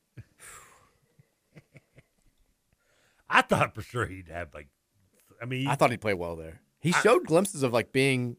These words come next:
Speaker 1: 'Cause he has the physical attributes.
Speaker 2: He's
Speaker 1: It was just
Speaker 2: huge.
Speaker 1: all about, it was just
Speaker 2: He's
Speaker 1: raw,
Speaker 2: huge
Speaker 1: he
Speaker 2: and
Speaker 1: had no
Speaker 2: athletic.
Speaker 1: talent, yeah. It, it was just a giant thing of putty. I mean, you could just teach it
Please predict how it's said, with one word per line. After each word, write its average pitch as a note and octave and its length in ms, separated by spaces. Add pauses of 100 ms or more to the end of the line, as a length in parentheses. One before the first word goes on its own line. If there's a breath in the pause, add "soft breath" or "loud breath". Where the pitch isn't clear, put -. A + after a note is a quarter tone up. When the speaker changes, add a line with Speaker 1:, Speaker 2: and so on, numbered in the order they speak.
(140)
Speaker 1:
'Cause G#3+ 140
he A3+ 100
has A#3 200
the G3+ 120
physical G3+ 420
attributes. E3+ 440
Speaker 2:
He's D#4 80
Speaker 1:
It G#4 40
was A4 120
just F4 100
Speaker 2:
huge. - 80
Speaker 1:
all D3+ 140
about, C3 260
it D#3+ 60
was C#3+ 120
just C3 160
Speaker 2:
He's F#3 120
Speaker 1:
raw, C#3+ 140
Speaker 2:
huge D3+ 160
Speaker 1:
he C#4 60
Speaker 2:
and D4 60
Speaker 1:
had C4+ 120
no D4 60
Speaker 2:
athletic. D4 260
Speaker 1:
talent, D#3 320
yeah. F#2 300 (800)
It, C3 200
it C#3+ 80
was C3 120
just B2 160
a C3+ 60
giant C#3 540
thing C#3+ 200
of A2+ 100
putty. D3 380
I G#2+ 40
mean, A2+ 160
you A#2 100
could A#2 140
just G#2+ 220
teach D3 260
it A#2 100